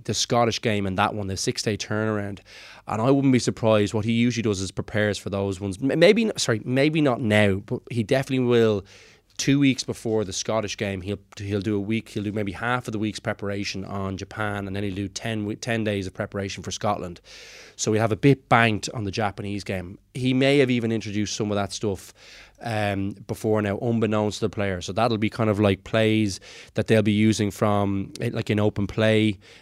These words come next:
So they'll probably, like, y-, 'cause, you know, in most of those thi-, there'll be a slight adjustment in terms of defenses that you'll be coming up against. So he'll probably have a few little tweaks that he'll make in terms of starter plays, in terms of, uh, open play, where you're saying, "Maybe we'll, you know, we'll practice a few of these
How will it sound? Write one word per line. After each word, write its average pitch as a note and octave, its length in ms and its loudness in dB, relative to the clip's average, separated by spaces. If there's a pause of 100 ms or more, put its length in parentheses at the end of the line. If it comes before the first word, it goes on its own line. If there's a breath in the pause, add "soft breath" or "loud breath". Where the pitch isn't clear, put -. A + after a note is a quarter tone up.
So G#2+ 200 -2
they'll G#2 120 -2
probably, A#2 280 -2
like, A2 180 -4
y-, A2+ 120 -8 (140)
'cause, D#3+ 160 -4
you F3+ 60 -2
know, B2 180 4
in C#3+ 80 2
most E3+ 200 4
of - 40 -6
those B2+ 200 2
thi-, C3 80 0
there'll A2+ 180 0
be B2+ 300 2
a A#2+ 80 -10
slight D#3 280 -2
adjustment A#2 480 -2
in A2+ 80 -8
terms G#2+ 300 -4
of F#2 100 -6
defenses G#2+ 500 -6
that G#2 180 -4
you'll G2 80 -2
be G2 80 -4
coming G#2+ 240 -2
up G#2+ 120 -2
against. G2+ 320 -8
So G#2 80 -2
he'll G2+ 80 -2
probably B2+ 280 -2
have A2+ 80 0
a A2 40 -4
few A2+ 320 -2
little A2 220 -4
tweaks - 400 2
that G#2+ 120 4
he'll G#2 160 2
make G#2 400 0 (560 loud breath)
in A2+ 80 -4
terms G#2+ 320 0
of F#2+ 100 -6
starter A2+ 540 4
plays, G#2 560 6
in G2 100 0
terms G2+ 380 -4 (100)
of, G#2 520 0 (400 loud breath)
uh, G#2+ 200 2
open A#2+ 360 6
play, A2 400 4
where G2+ 120 2
you're G2 140 -2
saying, G2 180 -2
"Maybe G2+ 220 -2
we'll, G2+ 160 -2 (100)
you G#2+ 120 -6
know, F#2+ 80 -8
we'll G#2 100 -4
practice G#2+ 380 -6
a G2 40 -8
few G#2 180 -4
of G2+ 60 -4
these G2 160 -6